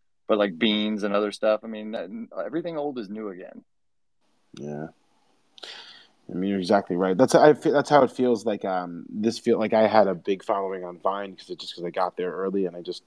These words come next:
Speaker 2: did what I'm doing now, just connected all these people together, you know? And then I was just featured in everyone's thing 'cause I was just, like, the meeting place. You know, I created, like, an Andy Warhol's factory and let everyone come and hang. So, like, that was, you know, how I kind of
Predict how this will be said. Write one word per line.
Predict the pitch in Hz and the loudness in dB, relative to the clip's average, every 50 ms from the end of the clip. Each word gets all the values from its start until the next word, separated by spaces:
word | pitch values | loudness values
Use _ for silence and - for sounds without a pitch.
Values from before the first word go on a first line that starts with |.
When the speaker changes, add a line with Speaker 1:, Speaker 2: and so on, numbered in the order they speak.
| - - | -18 -12
Speaker 2:
did | 87 104 82 | -8 -6 -2
what | 90 90 | 0 0
I'm | 85 82 82 | 0 2 2
doing | 92 85 85 87 | 2 2 2 2
now, | 95 92 87 80 90 | 2 2 0 0 -2
just | - 82 - | -8 -12 -10
connected | - 104 98 90 - 98 - | -6 -4 -4 -2 -2 -2 -2
all | - | -2
these | 85 82 - | -4 -6 -6
people | - - - - | -8 -10 -10 -10
together, | - - 92 90 76 71 - - _ _ - | -8 -6 -4 -4 -4 -4 -8 -8 _ _ -8
you | - 95 | -6 -4
know? | 92 95 92 - _ _ _ _ _ _ _ - 104 | -2 -2 -4 -6 _ _ _ _ _ _ _ -4 -2
And | 101 95 98 | 0 0 2
then | 98 90 | 2 2
I | 85 | 2
was | 90 87 - | 2 2 0
just | 95 - - | 0 0 4
featured | - 107 - - 95 87 | 4 4 4 4 0 0
in | 92 95 | 2 4
everyone's | 92 85 90 82 65 80 87 - | 4 4 4 2 0 -2 -4 0
thing | - 95 92 87 | 2 2 2 2
'cause | 80 85 - | 0 -2 -2
I | 82 | -2
was | 80 85 78 | -2 -2 -2
just, | 80 78 - 82 | -4 -4 -6 -6
like, | 78 - | -6 -6
the | - 78 - - | -6 -8 -8 -6
meeting | - 90 110 104 107 101 95 92 92 | -2 4 6 8 8 8 8 6 2
place. | - - 82 85 90 - - - - | 0 2 2 2 2 0 -4 -8 -4
You | - 95 | 0 0
know, | 90 | 2
I | 87 87 | 0 0
created, | - - 87 82 85 | 0 0 0 2 2
like, | 82 - | 0 -2
an | - - | -2 -2
Andy | 92 87 85 | 0 0 2
Warhol's | 82 82 82 82 82 85 82 | 2 2 2 2 2 2 0
factory | - - 80 87 87 - 82 85 | 0 -2 -4 -4 -4 -4 -4 -4
and | 80 82 | -2 -2
let | 87 87 | -2 -4
everyone | 85 78 82 76 78 | -4 -6 -8 -12 -14
come | - - 71 71 | -14 -14 -16 -14
and | 73 | -14
hang. | - - 80 - - - - - - - - - _ _ - | -10 -10 -10 -10 -12 -18 -20 -20 -20 -20 -20 -20 _ _ -2
So, | - - 104 | 4 6 6
like, | 98 98 95 92 92 - - - _ _ _ _ _ _ - | 8 8 6 4 2 0 -6 -14 _ _ _ _ _ _ -6
that | 117 113 104 101 110 120 117 - - | -2 0 4 6 8 8 8 8 6
was, | 117 110 101 101 92 - - - - - | 6 4 4 4 0 -4 -6 -8 -8 -6
you | - 95 | -4 -4
know, | 90 90 87 80 76 - - _ _ _ _ _ _ _ _ _ _ - | -2 -2 -2 -4 -4 -8 -14 _ _ _ _ _ _ _ _ _ _ -8
how | - - - 131 120 113 107 101 | -4 2 6 6 8 8 8 8
I | 101 98 | 6 4
kind | - 113 101 101 | 2 0 0 0
of | 98 92 82 | 0 -2 -2